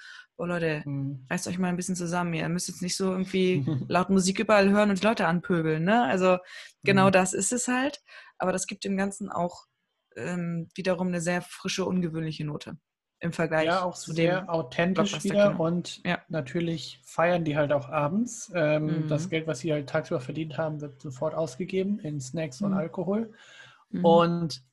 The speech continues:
Speaker 2: das fand ich auch interessant, das ist auch in der, in der Wirklichkeit so, wenn, du hast ja deine, deine Abos, die du verkaufst. Und
Speaker 1: Mhm.
Speaker 2: die Person, die am wenigsten verkauft hat an einem Tag, ist, ähm, die Person, die von,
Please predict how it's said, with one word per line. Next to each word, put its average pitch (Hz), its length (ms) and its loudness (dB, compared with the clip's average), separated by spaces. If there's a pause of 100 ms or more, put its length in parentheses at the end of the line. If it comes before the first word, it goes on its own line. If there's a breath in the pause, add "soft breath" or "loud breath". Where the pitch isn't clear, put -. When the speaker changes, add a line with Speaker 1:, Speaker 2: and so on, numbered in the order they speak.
(140)
Speaker 2:
das - 180 -4
fand 165 160 0
ich 165 80 -2
auch 170 100 2
interessant, 160 420 -2
das 147 80 -8
ist 156 220 -8
auch 156 160 -2
in 160 80 -4
der, 151 240 2
in 151 100 -6
der 143 420 -2 (100)
Wirklichkeit 151 680 -6
so, 156 200 0
wenn, 151 320 -4 (720 soft breath)
du 147 100 2
hast 165 140 4
ja 170 140 4
deine, 160 260 4
deine 143 260 2
Abos, 147 220 4
die 131 120 -2
du 131 80 -4
verkaufst. 135 640 -6 (260)
Und 147 360 2
Speaker 1:
Mhm. 208 140 -2 (220)
Speaker 2:
die 175 120 0
Person, 165 400 4
die 156 160 2
am 135 160 2
wenigsten 190 400 2
verkauft 147 460 -2
hat 156 80 -4
an 147 60 -2
einem 143 180 -6
Tag, 160 340 0
ist, 135 480 -8
ähm, 139 680 -2
die 135 80 -6
Person, 147 340 -2
die 147 80 -4
von, 147 380 -6